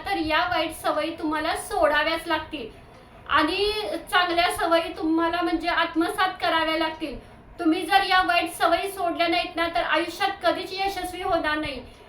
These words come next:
मी ना स्वतः हा प्रयोग केला, म-, मलाही असं वाटायचं, पण मी ज्यावेळेला हा स्वतःवर प्रयोग केला त्यावेळेला मला खूप चांगला अनुभव आला, म्हणून तर मी तुम्हाला सांगत आहे. सगळ्यात महत्त्वाचं म्हणजे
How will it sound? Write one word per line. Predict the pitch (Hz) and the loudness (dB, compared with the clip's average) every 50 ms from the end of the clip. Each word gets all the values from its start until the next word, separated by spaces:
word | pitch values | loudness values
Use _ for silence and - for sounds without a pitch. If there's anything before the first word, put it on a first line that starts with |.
| - - - | -16 -6 -2
मी | 285 311 359 392 415 415 440 | 0 2 4 4 4 4 4
ना | 427 427 440 403 392 - - - | 4 4 2 2 -2 -4 -4 0
स्वतः | 392 339 339 359 392 | 0 0 2 4 4
हा | 392 392 415 427 415 | 4 6 6 4 4
प्रयोग | 415 415 370 359 359 359 349 | 2 2 2 2 4 2 0
केला, | 349 349 - 370 339 311 285 277 | 0 -2 -4 -4 -2 0 0 0
म-, | 285 294 311 311 - - 294 | 0 -2 -4 -4 -6 -6 -4
मलाही | 294 339 339 339 349 370 415 392 392 415 | -4 -2 0 0 0 0 0 -2 0 0
असं | 440 440 427 440 427 415 | 0 0 0 -2 0 2
वाटायचं, | 403 381 359 - 330 285 285 - 294 277 | 2 2 2 2 -2 -2 -2 -4 -6 -8
पण | - - 311 311 339 381 403 403 - - - - - - - - - - | -4 0 0 2 2 0 -2 -4 -8 -10 -16 -16 -18 -20 -20 -20 -14 -4
मी | 302 294 302 349 403 415 - | 0 2 2 2 2 2 2
ज्यावेळेला | 392 359 349 349 370 - - | 2 2 4 2 2 2 2
हा | 392 392 415 453 | 4 4 4 4
स्वतःवर | 440 - - 392 370 370 359 359 370 403 415 | 2 0 -2 -2 0 2 2 2 2 2 0
प्रयोग | - 427 370 359 359 | 0 2 4 4 4
केला | 359 - 370 370 349 349 | 2 0 -2 0 0 0
त्यावेळेला | 339 - 359 359 370 370 381 403 | 0 0 2 2 2 2 2 2
मला | 403 427 415 427 427 - | 2 2 0 0 0 0
खूप | 453 440 - | -2 -2 0
चांगला | - 480 440 427 415 392 339 | 2 2 2 2 4 2 2
अनुभव | 339 339 320 320 - 330 | 4 4 2 2 2 2
आला, | 311 302 294 285 277 | 2 2 2 0 -2
म्हणून | 285 339 339 349 359 427 440 | -2 -2 -2 -2 -4 -2 -2
तर | 403 403 | -2 -2
मी | 392 403 415 | 0 -2 -2
तुम्हाला | 427 330 359 359 359 392 415 | -2 -2 -2 0 -2 -2 -2
सांगत | - 403 349 339 320 320 320 359 | 0 0 0 0 0 0 0 0
आहे. | 349 370 339 311 381 415 - - - - - - - - - - - - - - - - - - - - - - | -2 -2 -2 -2 -4 -6 -8 -12 -16 -18 -18 -18 -18 -18 -20 -20 -20 -20 -20 -20 -20 -20 -20 -20 -18 -10 -2 0
सगळ्यात | 392 359 302 339 339 370 370 - 453 | 2 2 4 4 4 4 2 2 2
महत्त्वाचं | 440 466 453 - 339 330 330 330 - 349 339 | 2 2 2 4 2 2 2 2 0 0 0
म्हणजे | 339 - 330 320 311 302 185 - - | 2 2 2 2 2 0 -2 -2 -4